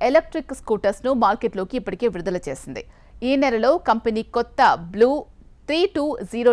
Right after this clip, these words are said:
టూ వేరియంట్ను తీసుకొచ్చింది. ఇప్పుడు అనేక వేరియంట్లను ఇందులో చేర్చారు. ఈ కారణంగా ఈ విభాగంలో కూడా వేగవంతమైన వృద్ధిని సాధిస్తోంది బజాజ్. అయితే కంపెనీ స్వాపబుల్ బ్యాటరీ మోడల్ కోసం కస్టమర్స్ ఎంతగానో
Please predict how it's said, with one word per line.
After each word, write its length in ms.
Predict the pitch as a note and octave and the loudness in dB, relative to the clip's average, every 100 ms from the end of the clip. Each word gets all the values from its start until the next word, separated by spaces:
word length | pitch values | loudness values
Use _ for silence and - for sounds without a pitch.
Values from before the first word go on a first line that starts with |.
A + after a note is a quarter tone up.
| A#3 | 4
టూ 80 | A#3+ F3+ | 0 0
వేరియంట్ను 480 | G3 G3 G3+ A3 G3+ F#3 | 0 -2 -4 -4 -8 -6
తీసుకొచ్చింది. 540 | - F3+ B2+ - E3 - - - - | -8 -8 -12 -12 -10 -10 -12 -20 -12
ఇప్పుడు 160 | F3 G#3+ - | -2 0 2
అనేక 300 | A3 C#4+ E4+ D4+ B3+ | 2 2 2 4 4
వేరియంట్లను 520 | C4 C4+ C4 A#3+ B3+ - | 4 2 -2 0 -2 -2
ఇందులో 220 | G3 G#3+ G3+ G3 | -4 0 0 -2
చేర్చారు. 400 | F#3+ - A3 C4+ G#4 - - D#4 | -6 -2 0 0 -2 -10 -4 -2
ఈ 40 | - | 6
కారణంగా 440 | E4+ F4+ F#4+ D4 E4+ C#4 | 8 8 4 4 2 2
ఈ 20 | D4 | 0
విభాగంలో 520 | D4+ A#3+ D4 B3+ B3 A#3 A#3+ | -2 0 0 0 0 0 2
కూడా 140 | C#4+ C4+ | 2 4
వేగవంతమైన 680 | A3 C#4 B3+ B3 A#3 A#3 G#3+ | 2 2 -2 -2 -2 -4 -4
వృద్ధిని 320 | F#3 E3 A3 F#3+ | -6 -6 -6 -2
సాధిస్తోంది 580 | F3+ F#3 F#3 F#3 F3 C4 D4 | -2 -2 -6 -8 -6 -6 0
బజాజ్. 380 | F3+ D#3+ B2+ C3+ - - | 0 2 -2 -4 -6 -4
అయితే 220 | G#3+ A#3+ A3 - - - C#4+ | -2 0 -2 -4 -16 0 4
కంపెనీ 420 | D#4 E4 E4+ D4+ D#4+ - - - | 4 4 0 0 -4 -10 -20 0
స్వాపబుల్ 640 | B3+ D4 F4 D4 C#4 D4 - F#3 | 6 6 6 4 4 -2 0 6
బ్యాటరీ 380 | A3 B3 - C4 G#3 | 6 4 -2 -4 0
మోడల్ 260 | F#3+ G3+ - F3+ | 0 0 -2 -2
కోసం 280 | F#3+ G#3 D3+ F#3+ | -2 -2 -2 -4
కస్టమర్స్ 460 | G3+ A#3 A3+ A3+ - G#3 | -4 -4 -4 -6 -8 -8
ఎంతగానో 440 | G#3 B3+ B3+ B3+ | -4 0 0 2